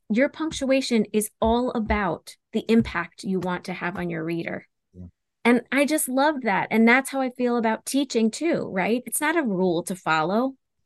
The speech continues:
Speaker 1: It's a decision to make about how you want to impact your kids.
Speaker 2: I love that. I love that. The, the last thing I wanna say, because I love at the end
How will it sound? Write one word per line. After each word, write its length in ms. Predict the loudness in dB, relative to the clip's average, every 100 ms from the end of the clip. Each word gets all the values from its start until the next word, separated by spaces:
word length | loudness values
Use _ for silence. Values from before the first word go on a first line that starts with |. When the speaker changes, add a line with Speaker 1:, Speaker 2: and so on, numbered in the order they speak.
| _ _ -6
Speaker 1:
It's 180 | -2 0
a 60 | 2
decision 500 | 2 2 2 4 2
to 100 | 4
make 240 | 2 2 -2
about 380 | -2 2 0 -2 _ _
how 220 | -4 2 4
you 200 | 4 2
want 220 | 2 0
to 80 | -4
impact 340 | -6 -8 -8
your 100 | -12
kids. 420 | -10 -14 -10 -12 -12 _ _ _ _ _ _ _ -14
Speaker 2:
I 80 |
love 240 | -10 -10 -8
that. 220 | -10 -10 _ _
I 100 | -12
love 240 | -8 -8 -6
that. 200 | -8 -8 -12 -20 -14 -2
The, 240 | 0 0
the 100 | 0
last 320 | 4 4 4
thing 160 | -2 0
I 60 | 0
wanna 400 | 2 0 -2 -6 -18 -20 -20 -20 _
say, 140 | -4 -4
because 340 | -6 -10 -10 -10 -16 -16 -16 -16 -10
I 100 | -8
love 380 | -6 -8 -10 -12 -16 _ -16
at 160 | -14
the 160 | -12 -12
end 380 | -10 -8 -6